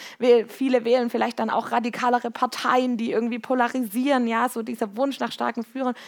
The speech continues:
Das war damals, das war heute. Auch die Frage nach Rechte, ja, wer, wer hat Rechte?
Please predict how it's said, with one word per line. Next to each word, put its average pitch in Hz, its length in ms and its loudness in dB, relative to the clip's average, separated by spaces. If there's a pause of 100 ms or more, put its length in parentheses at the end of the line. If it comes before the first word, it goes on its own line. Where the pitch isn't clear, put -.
(100)
Das - 140 -8
war 240 80 -2
damals, 247 600 -2
das 240 180 -6
war 220 180 -4
heute. 247 480 2 (1040)
Auch 220 200 -2
die 220 100 -6
Frage 208 300 -4
nach 190 240 -6
Rechte, 247 540 -2 (140)
ja, 202 260 -4
wer, - 200 -2
wer 220 200 -4
hat - 200 -8
Rechte? 240 520 0